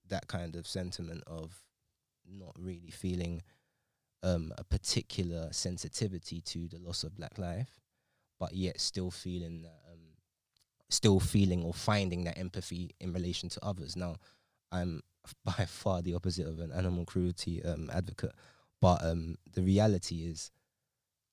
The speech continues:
I think if you can't first find some sort of empathy in those that look like you, that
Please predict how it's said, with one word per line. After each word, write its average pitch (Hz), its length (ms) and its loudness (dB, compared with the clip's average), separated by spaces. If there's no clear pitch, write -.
I 101 140 8
think 98 420 2
if 107 180 2
you 135 100 4
can't 120 520 4
first 104 360 4
find 90 440 -2
some 95 220 -2
sort 80 220 -4
of 98 100 -8
empathy 90 400 -6
in 87 120 -4
those 90 260 -2
that 85 140 -6
look 101 280 -4
like 95 260 -4
you, 90 140 -6
that 80 200 -10